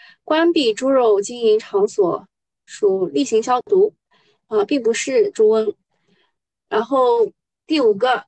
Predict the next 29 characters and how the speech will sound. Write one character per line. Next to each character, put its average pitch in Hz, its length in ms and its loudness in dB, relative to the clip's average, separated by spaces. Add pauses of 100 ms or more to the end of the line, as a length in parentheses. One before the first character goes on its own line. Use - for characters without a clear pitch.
欧 302 120 0
盟 269 180 -2
计 294 120 0
划 277 180 0
取 214 300 -6
消 285 260 -2
部 302 180 -2
分 240 280 -4
转 208 240 -2
基 254 120 -12
因 262 100 -12
作 277 140 0
物 247 80 0
的 247 120 -2
限 269 280 -4
制， 214 220 -4
此 - 180 -12
举 247 200 -12
在 247 120 -2
帮 254 160 -4
助 247 140 -8
农 220 160 0
民 220 180 2
应 233 120 -10
对 233 160 -2
气 - 160 -8
候 254 120 -4
变 302 240 -2
化。 185 240 -4